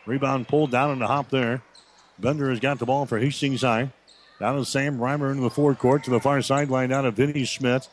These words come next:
Around the screen. Drives it into the paint. Throws it down to the baseline to Reimer.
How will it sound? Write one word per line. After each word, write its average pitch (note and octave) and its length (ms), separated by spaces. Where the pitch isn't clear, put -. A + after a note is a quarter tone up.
Around C3 220
the C3+ 100
screen. C#3 460
Drives B2 280
it C#3 80
into C#3+ 180
the C#3 100
paint. C3+ 320
Throws C3+ 260
it B2+ 40
down C#3 220
to C3+ 80
the C3 60
baseline D3 360
to C#3+ 60
Reimer. C3+ 440